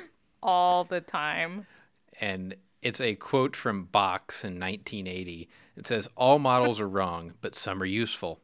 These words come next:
Speaker 2: And that's the title of the paper that we're gonna talk about.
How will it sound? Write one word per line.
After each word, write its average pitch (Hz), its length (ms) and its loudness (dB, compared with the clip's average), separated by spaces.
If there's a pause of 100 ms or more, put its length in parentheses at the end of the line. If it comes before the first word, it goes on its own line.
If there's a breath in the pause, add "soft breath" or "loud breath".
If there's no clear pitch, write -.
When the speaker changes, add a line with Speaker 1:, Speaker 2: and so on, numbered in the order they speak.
Speaker 2:
And 113 120 -2
that's 123 140 0
the - 80 -6
title 92 280 -4
of 98 60 -10
the 110 80 -6
paper 135 300 -2
that 85 120 -6
we're 87 100 -12
gonna 80 340 -14
talk 82 200 -10
about. 82 280 -14